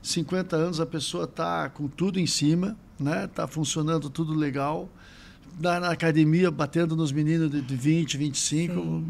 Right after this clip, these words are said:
Speaker 1: batendo, mas pelo menos ali
Speaker 2: Sim.
Speaker 1: competindo de
Speaker 2: Sim.
Speaker 1: perto. E aí veio os óculos, né? Ó, chegou cinquenta, pessoal, é como um atestado, assim, ó, é, naquela ida-, ca-, carteirinha de: olha, chegou cinquenta.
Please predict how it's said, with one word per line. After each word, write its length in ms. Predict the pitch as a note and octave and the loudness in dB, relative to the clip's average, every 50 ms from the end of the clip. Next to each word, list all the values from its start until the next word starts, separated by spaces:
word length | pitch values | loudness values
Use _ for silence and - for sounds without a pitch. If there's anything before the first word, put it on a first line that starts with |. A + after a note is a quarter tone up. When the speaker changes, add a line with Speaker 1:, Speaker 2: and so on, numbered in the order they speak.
| D#3+ F3 F#3 F3+ F3+ | -6 -6 -6 -6 -6
Speaker 1:
batendo, 440 | F3+ F3 D#3+ - G#3 B3+ C#4+ A#3+ A3 | -6 -6 -2 2 2 2 2 2 2
mas 200 | G3+ G3 E3 - | 0 0 0 -2
pelo 240 | - F#3 F3+ F3+ D#3+ | -2 -2 0 2 2
menos 260 | E3 F#3 E3+ G#3 G3 | 2 2 0 0 0
ali 200 | - D#3+ D#3+ - | 0 2 0 0
Speaker 2:
Sim. 40 | F#3 | 0
Speaker 1:
competindo 520 | - - F#3 D#3+ C#3+ - - E3 E3+ C#3 | 0 -2 -2 -2 -2 2 2 2 2 2
de 140 | - F3+ D#3+ | 2 2 0
Speaker 2:
Sim. 280 | C#3 - - - F3 F3 | 0 0 -2 -2 0 4
Speaker 1:
perto. 520 | E3+ E3+ D#3+ C#3 - - - - F3 G#3+ - - - - - - - - - - - - - - - | 4 4 4 4 0 -4 -6 -6 -6 -6 -6 -8 -16 -16 -16 -16 -16 -18 -20 -20 -20 -20 -18 -8 -2
E 100 | F3 F#3 | 2 2
aí 340 | F#3+ G3 G3 G3+ G#3+ A#3 B3 | 4 4 4 2 4 2 2
veio 280 | A3+ G#3+ A3+ A3+ A#3 A#3 | 2 0 0 0 2 0
os 80 | G#3 | 0
óculos, 540 | G#3+ A#3+ - - G3 F#3 E3+ D3+ B2+ A2+ A#2 | -2 -4 -2 0 2 4 4 4 2 0 -4
né? 160 | C3 C#3 C#3 C#3+ - - - - - - - - - - - - - | -6 -8 -8 -8 -12 -20 -20 -20 -20 -20 -20 -20 -20 -20 -20 -12 -8
Ó, 160 | D3 C#3 C#3 | -4 -4 -2
chegou 500 | C#3 - - D#3+ D3 C3+ D3+ F3 F#3+ G3 | -2 0 0 0 0 2 2 4 4 2
cinquenta, 640 | F#3 - - F#3 E3+ E3+ - E3 D#3+ D3 D3+ - C3+ | 2 0 -2 -4 -4 0 2 2 2 2 0 -4 -12
pessoal, 340 | - - A#2+ - - - C#3+ | -12 -10 -10 -8 -6 -8 -6
é 20 | C3+ | -6
como 140 | - D#3 | -6 -4
um 100 | F3 F#3+ | -4 -2
atestado, 680 | F#3+ F3+ F#3 F#3+ F3+ - - - - D3+ D3+ D3 B2+ B2+ | -4 -4 -4 -4 -4 -4 -4 -2 -2 -2 -2 -2 -4 -6
assim, 260 | A#2+ - - C#3+ C#3+ | -6 -4 -4 -2 -2
ó, 240 | C#3+ C3+ C3+ B2+ B2+ | -2 -2 -4 -6 -6
é, 240 | B2+ B2+ B2+ B2+ B2+ | -8 -8 -8 -10 -8
naquela 380 | B2 C3+ C3 - D3 C#3+ C#3 | -8 -8 -8 -6 -6 -6 -4
ida-, 320 | C3+ B2 B2 B2 D3+ D3 B2+ | -6 -6 -8 -10 -14 -14 -14
ca-, 240 | - - C#3+ C3+ B2 | -14 -12 -12 -12 -10
carteirinha 580 | - - C3 B2 - C#3 C3 C3 C#3 D3 C#3+ | -8 -10 -10 -8 -6 -6 -4 -4 -2 -2 -4
de: 200 | B2 A#2 C3 C3 | -4 -6 -6 -6
olha, 240 | C3 C3+ C#3 C3 B2 | -6 -6 -6 -6 -4
chegou 420 | - - - D3 C3+ B2 C#3+ D#3 D#3+ | -4 -4 -4 -4 -4 -2 -2 -2 -2
cinquenta. 460 | D3+ - D#3+ D3 C3+ - B2 A#2 - | -2 -2 -4 -6 -8 -8 -12 -12 -14